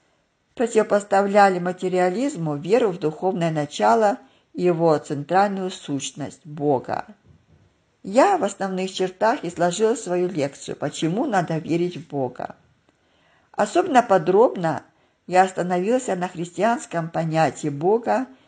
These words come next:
и на Христе как совершенном воплощении Бога, на божественной любви, выраженной в Голгофской жертве. Слова оппонентов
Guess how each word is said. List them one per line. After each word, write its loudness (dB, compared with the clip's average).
и -6
на 4
Христе -2
как -12
совершенном -2
воплощении -2
Бога, -2
на 2
божественной 4
любви, -6
выраженной 0
в -20
Голгофской -6
жертве. -4
Слова 4
оппонентов -2